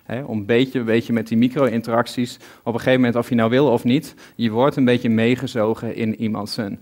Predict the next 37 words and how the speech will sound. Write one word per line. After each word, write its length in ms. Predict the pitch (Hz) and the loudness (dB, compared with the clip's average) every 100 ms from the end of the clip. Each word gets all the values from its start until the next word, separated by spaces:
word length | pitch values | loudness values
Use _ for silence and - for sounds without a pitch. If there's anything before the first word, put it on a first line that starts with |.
| - | -10
leven, 440 | - 110 110 - 98 | -2 2 2 0 -4
waardoor 260 | 107 110 | -4 -2
je 100 | 110 | -2
veel 240 | - 120 110 | -2 -4 -4
vriendschappelijker 760 | - 113 - 123 135 127 117 | -2 -4 0 -2 0 -2 0
naar 160 | 113 107 | -2 0
iemand 220 | 113 113 | -2 -2
kan 160 | 117 | -6
kijken 440 | 113 113 107 107 104 - _ | -4 -2 -2 -6 -14 -18 _
dan 420 | 110 107 110 110 | -8 -4 -2 -4
als 340 | - 107 - - | -4 -8 -8 -16
klant-verkoper. 1160 | - 110 107 104 - - 113 120 120 120 139 175 - _ | -6 -4 -4 -8 -8 0 0 2 0 0 -2 -8 -12 _
Dan 120 | - | -12
ontstaat 340 | 107 - 107 110 | -10 -4 -4 -4
een 60 | |
bepaalde 360 | 110 110 110 104 | -6 -4 -6 -6
connectie 520 | - 107 117 - 127 | -6 -4 -4 -4 -2
al 80 | 110 | -2
ver 360 | - 120 131 139 | -2 0 2 0
voordat 460 | - 123 135 117 | -2 -2 -2 -2
je 120 | 120 | -6
überhaupt 420 | 113 110 104 110 - | -4 -4 -2 -2 -4
gaat 160 | 107 | -8
kijken 340 | - 107 107 104 | -6 -6 -6 -8
naar 220 | 107 107 - _ | -8 -10 -12 _
wat 180 | - 110 | -6 -6
is 80 | 110 | -6
nou 140 | 107 | -8
eigenlijk 300 | 98 107 101 | -6 -8 -8
mijn 140 | 101 98 | -10 -10
product. 480 | - - - - _ _ _ _ _ _ _ _ | -12 -14 -14 -20 _ _ _ _ _ _ _ _
Nou, 180 | - - | -18 -12
social 320 | - 104 117 | -8 -6 -4
media 220 | 107 104 | -2 -2
krijgen 260 | 104 107 107 | -2 -2 -4
jullie 220 | 107 104 | -6 -8
natuurlijk 380 | 101 110 104 - | -6 -6 -6 -10